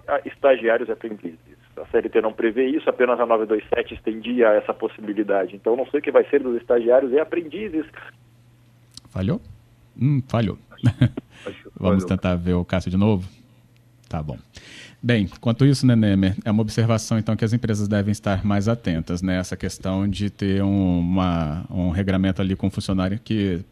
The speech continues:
Speaker 2: deve, né? A gente vai ter profissões que vão continuar no teletrabalho ainda.
Speaker 3: Exato. É, a, o teletrabalho, como diz Cássio, disse o Cássio, na nove dois sete eu não precisava,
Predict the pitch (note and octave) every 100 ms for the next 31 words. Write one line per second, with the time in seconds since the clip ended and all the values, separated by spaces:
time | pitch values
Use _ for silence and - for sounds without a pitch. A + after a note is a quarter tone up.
0 | _ - G2 G#2+ A2 G2 G2 F#2 F#2+ F#2+
1 | G2 F#2+ - G#2 G2 - G2 A#2+ C#3 B2+
2 | G2+ F#2 F#2 F#2+ F2 - E2+ E2+ E2 D#2+
3 | C#2+ D2+ _ _ - C3+ B2 A#2 G2 -
4 | - A2+ A2 G#2+ G#2+ G#2+ G#2 F#2+ - A2+
5 | A2 G#2 A#2+ - D3 D3 C#3+ A2 A#2+ C3
6 | C#3 C3+ A2 G#2 - C#3 C#3+ A#2+ - -
7 | G2 G2+ F#2+ A2 B2+ A#2+ G2+ - A#2 A2+
8 | C3 D3 A#2 G#2 - B2+ C3 - - A#2
9 | B2+ - - A2+ A#2 B2 A2+